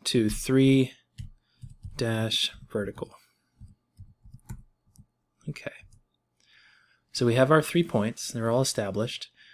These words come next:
are all numbered. We can go to Workflow, Build Orthomosaic,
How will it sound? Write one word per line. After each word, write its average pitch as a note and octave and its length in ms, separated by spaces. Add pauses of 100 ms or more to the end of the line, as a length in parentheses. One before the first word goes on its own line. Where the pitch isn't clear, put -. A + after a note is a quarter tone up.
(220)
are G#2+ 100
all G#2 120
numbered. G#2 460 (360)
We - 80
can G#2+ 80
go G#2 160
to G#2 200 (540)
Workflow, B2+ 680 (1000)
Build B2+ 300
Orthomosaic, A2+ 800